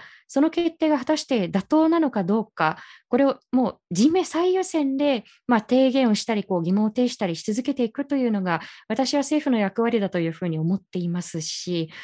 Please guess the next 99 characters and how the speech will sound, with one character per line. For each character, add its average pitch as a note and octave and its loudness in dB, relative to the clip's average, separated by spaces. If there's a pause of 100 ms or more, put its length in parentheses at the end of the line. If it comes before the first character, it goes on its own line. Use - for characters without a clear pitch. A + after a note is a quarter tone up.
(260)
ま G3+ 2
あ、 F#3+ 2
そ A3+ -2
の A#3 4
役 C#4+ 0
割 D4 0
を G#3 0
な G#3 0
い C4+ -2
が D4 2
し - -8
ろ C#4+ 0
に C#4+ -2
こ C4+ -4
う B3+ -2
し - -12
て C4 -2
し - -6
て、 C4+ -4
し - -12
て C#4 0
し C4+ -6
ま C4 -2
っ C4+ -10
て C#4+ -4
い - 0
る C#4 -2
限 C#4 -4
り B3 -2
は、 A#3+ 0
や G3 2 (340)
は E4 -2
り E4+ -2
こ C#4 0
う - 4
政 B3 0
府 B3+ 0
の B3 2
側 A#3 0
が、 G#3 0 (400)
え G3 4
ー、 F#3 0
こ G#3+ 2
う A3+ 8
い A3+ 6
う A3 0
対 A3 2
策 A3 0
や G#3+ 4
り G#3 4
ま G#3+ 4
す、 - -8 (140)
こ F3+ 0
う E3 -2
協 G3+ 0
力 G3 -4
し - -10
て A3+ -2
く A#3 0
だ A3+ 0
さ A#3+ 0
い B3+ 0
と B3 -4
い A#3 2
う G#3+ 0
ふ G#3 -6
う G#3+ 0
に F3+ -2
呼 E3 -6
び G3 -4
か A#3+ -6
け A3 -6
て G3 -10
も、 F3+ -2 (320)
市 - -2
民 B3+ 4
側 D4 4
か D4+ 0
ら D4 2
の A#3+ 2
信 G#3 0
頼 G3+ 0
っ - -8
て F3 -6
ど D#3+ -4
う D#3+ -4
し - -10
て C#4+ -2
も C#4+ 2
得 G#3 0
ら G3 0
れ B3 2
な E4 2
い D4 4
ん - 4
で G#3+ 2
は G3 2
な F#3 0
い F3+ -4